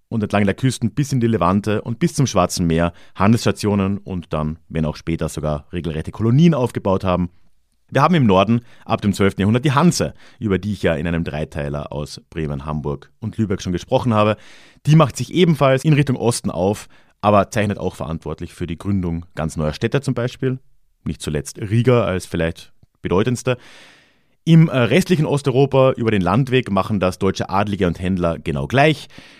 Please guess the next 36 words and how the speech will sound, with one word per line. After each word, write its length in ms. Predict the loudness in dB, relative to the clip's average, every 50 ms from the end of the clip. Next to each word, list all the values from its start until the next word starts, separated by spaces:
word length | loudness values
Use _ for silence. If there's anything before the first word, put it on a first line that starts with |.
| _ _ _ 0
Und 220 | 2 2 2 4
dann 180 | 4 4 4 6
waren 140 | 4 4 4
da 80 | 4
ja 60 | 4 4
noch 180 | 2 0 -2
die 100 | -4 -4
Kreuzzüge, 600 | -2 0 2 2 2 0 -2 -6 -6 -6 -4 -4
ne? 200 | -4 -2 -2 -2 -4 -8 _ _ _ _ _ _ _ _ _ -8
Also 380 | -6 -6 -2 0 0 -2 -2 0 0
westeuropäische, 720 | 0 0 2 0 0 0 0 0 2 0 0 0 0 0
meist 280 | 0 0 0 0 -2 -2
französische 540 | -4 -2 -2 -2 -4 -4 -4 -4 -4 -4
Adlige, 540 | -2 -2 -2 0 0 0 2 4 2 2 2 -2 -8 -14 -10 -6
Ritter 380 | -6 -4 -2 -2 -2 -2 -4 -8 -16 _ -10
und 320 | -6 -6 -6 -6 -8 -10
natürlich 400 | -8 -6 -2 -2 -2 -2 -2 -4
ihre 180 | -6 -8 -6 -6
gesamten 560 | -6 -4 -2 -2 -2 -2 -2 -2 -2 -2 0
Wertvorstellungen 760 | 0 0 0 0 0 -4 -4 -2 -4 -6 -4 -2 -2 -2 -4 -6 -8 -20 -18 -10
haben 260 | -4 -4 0 0 0 0
es 160 | -2 -4 -2
ja 140 | -2 -2 -2
da 260 | -2 -4 -6 -6 -8 -10
bis 220 | -8 -8 -8 -4 -4
nach 80 | -4
Jerusalem 500 | -2 -2 0 0 0 0 0 0 -2 -2
gebracht 540 | -4 -6 -8 -10 -14 -16 -18 -20 -20 _ _ _ _
im 140 | -8 -6 -6
elften 300 | -6 -6 -8 -8 -8 -6
Jahrhundert 400 | -6 -4 -2 -2 -2 -2 -2 -4 -8 -20 -20 -14 -6
und 180 | -2 -2 0 0
dort 160 | 0 -2 -2
sogar 260 | -2 0 0 0 0
Königreiche 540 | 0 -2 0 2 2 2 2 0 -4 -6 -6
erschaffen. 440 | -8 -8 -8 -8 -8 -6 -6 -6